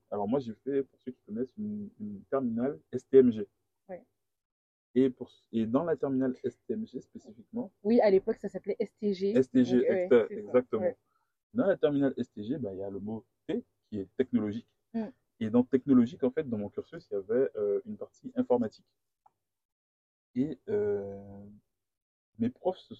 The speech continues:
Speaker 1: mon prof de technologie s'est rendu compte que j'étais vraiment très à l'aise, en fait,
Speaker 2: Mm.
Speaker 1: avec les notions techniques. Je n'étais pas bon en maths, je n'étais pas bon en sciences, je n'étais pas bon dans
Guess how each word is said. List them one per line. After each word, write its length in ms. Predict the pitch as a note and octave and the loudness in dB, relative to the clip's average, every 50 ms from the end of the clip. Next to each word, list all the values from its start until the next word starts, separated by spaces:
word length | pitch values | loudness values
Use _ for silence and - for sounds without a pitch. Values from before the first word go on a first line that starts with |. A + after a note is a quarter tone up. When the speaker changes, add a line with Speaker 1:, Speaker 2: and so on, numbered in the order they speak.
| _ _ B2 | _ _ -4
Speaker 1:
mon 180 | A2+ C3 D#3+ E3 | -2 -2 -2 -2
prof 260 | - - F#3 F3+ C#3+ | -4 -4 -4 -2 0
de 100 | B2+ B2+ | -2 -2
technologie 420 | B2+ B2+ B2 A#2 A2+ A2 A2 D3 | -2 -4 -4 -6 -6 -6 -6 -8
s'est 140 | - - - | -8 -6 -6
rendu 220 | G#2 G2+ G2 - - | -6 -6 -8 -12 -12
compte 180 | - - - _ _ | -12 -12 -12 _ _
que 140 | - A2+ - _ _ _ _ _ _ _ | -12 -12 -12 _ _ _ _ _ _ _
j'étais 120 | - - G2 | -12 -10 -4
vraiment 300 | G#2+ A2+ B2 B2 B2 B2+ - _ _ _ _ _ _ | -2 0 2 2 2 0 -4 _ _ _ _ _ _
très 200 | - C3 A#2+ A#2+ | 2 4 4 4
à 80 | A#3 A#3 | 4 4
l'aise, 180 | A#3 - G#2+ | 2 0 -4
en 80 | G#2+ G2+ | -8 -8
fait, 180 | - G#4 G4+ - - | -6 -6 -6 -4 -4
Speaker 2:
Mm. 200 | C4 A#3 A3 G3+ - - _ - | -4 -4 -4 -6 -10 -14 _ -6
Speaker 1:
avec 200 | G3+ G#3 - - | -6 -6 -6 -6
les 60 | G#3+ | -8
notions 400 | G#3 G3+ G3+ - _ A#2 A#2 B2 - _ _ _ _ _ - | -8 -8 -8 -8 _ -8 -8 -8 -8 _ _ _ _ _ -12
techniques. 280 | - - - A3 - _ _ _ _ _ _ _ _ _ _ _ _ _ _ - | -10 -6 -6 -8 -8 _ _ _ _ _ _ _ _ _ _ _ _ _ _ -20
Je 60 | - | -20
n'étais 220 | G2+ F#2+ - - - | -20 -10 -8 -8 -4
pas 260 | - B2+ C3 C#3 C#3 _ _ _ _ _ _ _ | 0 0 -2 -2 -4 _ _ _ _ _ _ _
bon 160 | G#2+ A2+ A2+ | -8 -8 -6
en 40 | G#2+ | -6
maths, 180 | G#2 G2+ F#2 - _ _ _ _ _ - | -8 -10 -10 -12 _ _ _ _ _ -16
je 60 | G2+ | -16
n'étais 200 | G2 G2 - G#2 | -16 -12 -10 -8
pas 220 | - - B2 B2 A#2+ - | -4 -2 -2 -2 -4 -6
bon 260 | G#2 G#2 A2 A2+ A2+ | -10 -8 -6 -6 -6
en 40 | G#2+ | -8
sciences, 340 | - - - G2 - _ _ _ _ | -12 -18 -20 -20 -20 _ _ _ _
je 60 | - F#2 | -20 -20
n'étais 120 | - C3+ | -16 -8
pas 140 | - A#2+ B2 | -2 -2 0
bon 260 | A#2+ A#2 B2 B2 A2+ - - | 0 0 -2 -4 -4 -6 -12
dans 120 | - _ | -20 _